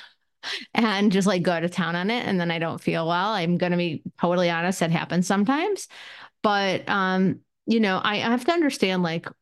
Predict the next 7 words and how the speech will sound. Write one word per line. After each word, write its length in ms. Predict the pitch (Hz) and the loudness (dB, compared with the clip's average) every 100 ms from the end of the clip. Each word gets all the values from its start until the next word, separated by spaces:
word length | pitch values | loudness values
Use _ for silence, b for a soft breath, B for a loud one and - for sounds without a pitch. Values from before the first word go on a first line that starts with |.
| _ - | _ -2
where 440 | 185 175 180 185 | 2 4 4 4
that's 320 | 180 165 - | 2 0 -6
coming 360 | - 175 170 170 | -4 0 2 0
from 380 | - - 87 175 | -2 -2 0 0
and 200 | 170 170 | 0 0
maybe 340 | 170 175 170 | 0 0 0
why 960 | 165 165 165 165 170 170 170 170 170 | 0 0 -2 -2 -4 -2 -2 -2 -4